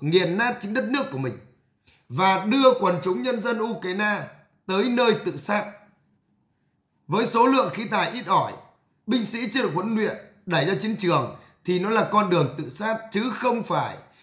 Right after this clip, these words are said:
là con đường mang lại hòa bình cho Ukraine. Sau mười sáu tháng diễn ra xung đột, những gì phương Tây hỗ trợ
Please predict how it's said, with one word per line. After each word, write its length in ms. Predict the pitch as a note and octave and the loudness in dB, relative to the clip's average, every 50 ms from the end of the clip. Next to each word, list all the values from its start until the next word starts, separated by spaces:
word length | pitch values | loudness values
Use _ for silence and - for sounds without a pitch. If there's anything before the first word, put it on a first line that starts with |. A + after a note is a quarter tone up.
| _ _ - | _ _ -4
là 240 | D3 D#3 D3+ D3 - | -2 -2 -2 0 2
con 180 | G#3+ A3 G3+ F3+ | 2 2 2 4
đường 260 | F3 E3+ D3+ D3 D#3 | 2 2 2 2 2
mang 180 | F#3+ G3+ G3 G3 | 0 0 0 0
lại 140 | F3 C3+ | -2 -2
hòa 200 | C#3+ C#3+ C#3+ C#3 | 0 0 0 2
bình 180 | D3 D3 C#3 B2+ - | 2 0 0 0 -2
cho 100 | F3 F3+ | -4 -2
Ukraine. 540 | - F3+ D#3 - C#3+ C#3 D3 D#3+ D#3+ D3+ - - _ _ _ _ _ _ _ _ _ _ _ _ _ - _ _ _ | -2 -2 -2 -4 -6 -8 -6 -6 -8 -8 -12 -18 _ _ _ _ _ _ _ _ _ _ _ _ _ -20 _ _ _
Sau 360 | - - B3 A#3+ B3 B3 A#3+ | -2 4 6 6 6 6 6
mười 380 | A3 G#3 F#3+ G3 F#3 F3 D#3+ D3 | 4 4 4 4 4 4 2 2
sáu 260 | - - E3+ F3 G#3 | 0 0 0 0 0
tháng 340 | - F#3+ E3+ E3 E3+ F3 - - - - | 0 -2 -2 -2 -4 -4 -8 -10 -10 -4
diễn 260 | D#3+ F#3 G3 G3 A#3 | 0 0 0 0 0
ra 80 | A#3 | -4
xung 240 | G#3 - - G#3 F#3 | -6 -6 -6 -8 -6
đột, 400 | D#3+ C#3+ B2 - - - _ _ _ _ _ _ _ _ _ _ _ _ _ _ _ _ _ _ _ _ - | -4 -6 -6 -6 -10 -18 _ _ _ _ _ _ _ _ _ _ _ _ _ _ _ _ _ _ _ _ -4
những 240 | - F3 A#3 C#4 A#3+ | -2 0 0 0 2
gì 260 | A#3 A#3+ G#3+ F#3+ E3+ - | 2 4 4 2 2 0
phương 160 | A3+ A3+ G3+ | -2 -2 0
Tây 160 | A3+ A#3 A3 | 2 4 4
hỗ 200 | A3 G#3+ G3+ B3 | 4 4 4 2
trợ 240 | - A#3+ G#3 D#3 | 0 2 2 0